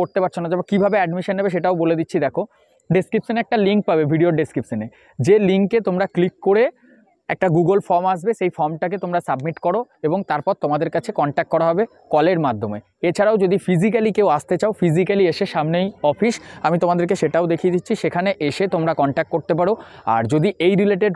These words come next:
কোনো help তোমাদের প্রয়োজন হয়, যে নাম্বারটা তোমরা দেখছো, বারবার বলছি, আহ, office টাইমে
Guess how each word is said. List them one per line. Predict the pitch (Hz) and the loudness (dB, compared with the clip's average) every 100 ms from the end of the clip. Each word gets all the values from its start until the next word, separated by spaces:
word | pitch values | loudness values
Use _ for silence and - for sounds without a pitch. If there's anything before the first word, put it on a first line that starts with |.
| - | 0
কোনো | 185 190 190 - _ | 0 2 0 -4 _
help | 185 214 - | 0 0 -2
তোমাদের | 190 180 175 | -4 -2 -2
প্রয়োজন | 156 151 139 165 | 0 -2 -2 -6
হয়, | 214 _ _ 135 | -10 _ _ -4
যে | 180 | 0
নাম্বারটা | 156 160 180 185 | 0 -2 -2 -4
তোমরা | 180 185 170 | -2 -2 -2
দেখছো, | - 226 | -4 -4
বারবার | 165 151 156 | -2 0 0
বলছি, | 160 226 254 | -2 -4 -12
আহ, | _ _ 139 131 - 165 | _ _ -4 -2 0 0
office | 220 202 - | 0 -2 -2
টাইমে | 160 156 | 0 0